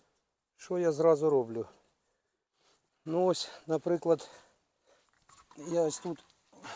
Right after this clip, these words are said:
табуретку ще можна, щоб зручно було, е, робити її.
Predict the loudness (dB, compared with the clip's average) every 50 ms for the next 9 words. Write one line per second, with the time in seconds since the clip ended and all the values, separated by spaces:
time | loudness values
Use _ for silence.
0 | -16 -2 0 2 2 2 2 4 4 4 4 2 -6 -14 -12 -10 -8 -8 -6 -8
1 | -8 -10 -12 -14 -16 -20 _ _ _ _ _ _ _ _ _ -8 -8 -8 -6 -6
2 | -4 -4 -4 -6 -6 -8 -8 -6 -6 -6 -6 -6 -6 -10 -18 _ _ _ _ _
3 | _ _ _ _ _ _ _ _ _ _ _ _ _ _ _ _ _ _ _ _
4 | _ _ _ _ _ _ _ -8 -6 -4 0 2 2 2 2 0 -4 -4 -4 -4
5 | -4 -4 -6 -8 -10